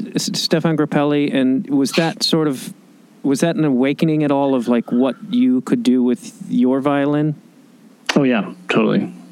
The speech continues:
Speaker 2: Like that one, and, um, I think, like, Kronos Quartet. Do you know Kronos Quartet?
Speaker 1: Yeah, I do.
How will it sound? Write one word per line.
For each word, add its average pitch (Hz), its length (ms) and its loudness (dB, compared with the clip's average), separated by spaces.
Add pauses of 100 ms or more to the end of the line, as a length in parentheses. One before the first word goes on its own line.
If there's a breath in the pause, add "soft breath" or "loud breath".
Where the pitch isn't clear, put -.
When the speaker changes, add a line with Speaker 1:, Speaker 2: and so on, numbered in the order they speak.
(140)
Speaker 2:
Like 110 140 2
that 113 200 2
one, 113 300 2
and, 101 260 2
um, 101 540 0 (1040 loud breath)
I - 80 -16
think, 160 260 0
like, 120 140 2
Kronos 127 380 2
Quartet. 120 480 0 (1200)
Do - 80 2
you 123 40 4
know 131 80 2
Kronos 147 300 0
Quartet? 151 240 2
Speaker 1:
Yeah, 143 60 2
I 131 40 0
do. 127 300 0